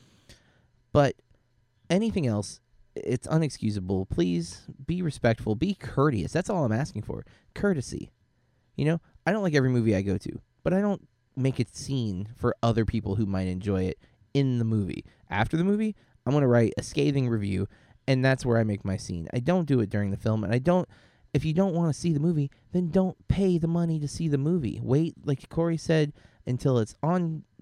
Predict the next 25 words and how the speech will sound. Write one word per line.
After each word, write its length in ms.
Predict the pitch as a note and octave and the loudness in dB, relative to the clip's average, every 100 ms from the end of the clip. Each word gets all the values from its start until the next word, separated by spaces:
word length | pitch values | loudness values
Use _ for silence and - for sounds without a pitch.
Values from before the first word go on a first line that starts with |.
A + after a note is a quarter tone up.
| - | -6
you 100 | C3 | -2
know, 80 | A#2+ | 0
video 360 | A#2 D#3+ D#3 C3+ | 2 2 2 2
on 140 | C3 | 0
demand, 420 | A2 D3 D#3+ D#3 - - - - - | -2 -2 -2 -4 -8 -20 -20 -16 -2
bootleg 480 | A#2 G3+ B2+ A2 F2+ | 2 2 2 0 0
it, 140 | - | -2
whatever 280 | C3+ F#3+ G#3 | 0 0 0
you 120 | G3 | 0
gotta 220 | G3 F#3 | 2 2
do 280 | D3+ E3+ E3 | 2 0 -2
to, 300 | - B2+ A2 - | 0 -2 -2 -4
uh, 40 | - | -10
not 380 | A#2 B2+ C#3 - | -2 0 0 -2
be 160 | A2 A#2 | -2 0
in 80 | G#2+ | 0
the 80 | F#2 | 0
theater. 360 | G2+ E2+ F#2+ - | 0 0 -2 0
That's 200 | A#2 - | -2 0
what 120 | D2+ | -6
you 120 | D2+ | -8
should 160 | - F2 | -8 -10
do. 100 | - - - _ _ _ _ | -12 -14 -20 _ _ _ _
All 160 | C3 D3 | 8 8
right. 240 | G#2 - | 8 0